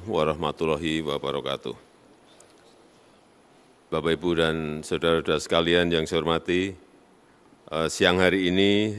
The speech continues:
saya dan delegasi terbatas akan melakukan kunjungan kerja ke Filipina,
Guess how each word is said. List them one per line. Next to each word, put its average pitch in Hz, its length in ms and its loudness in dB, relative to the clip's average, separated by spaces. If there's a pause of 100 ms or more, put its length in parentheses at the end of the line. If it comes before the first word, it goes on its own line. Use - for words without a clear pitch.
(180)
saya 87 480 0
dan 82 480 -4 (160)
delegasi 85 800 -2
terbatas 98 960 2 (400)
akan 90 400 0
melakukan 90 560 -2
kunjungan 90 400 -4
kerja 87 480 0
ke 78 480 -2 (480)
Filipina, 98 720 0